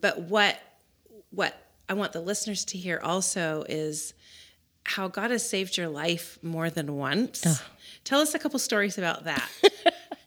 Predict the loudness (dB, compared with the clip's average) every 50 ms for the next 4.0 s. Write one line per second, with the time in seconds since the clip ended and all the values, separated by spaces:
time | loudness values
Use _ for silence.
0 | 2 4 6 6 6 6 6 6 6 8 6 6 6 6 6 6 6 6 6 6
1 | 8 10 10 10 8 8 6 4 4 4 6 6 6 4 4 4 4 8 10 10
2 | 10 10 8 8 8 8 8 8 8 8 8 6 6 6 6 6 6 6 8 8
3 | 8 8 8 8 8 6 6 4 4 6 6 8 8 8 6 6 4 4 2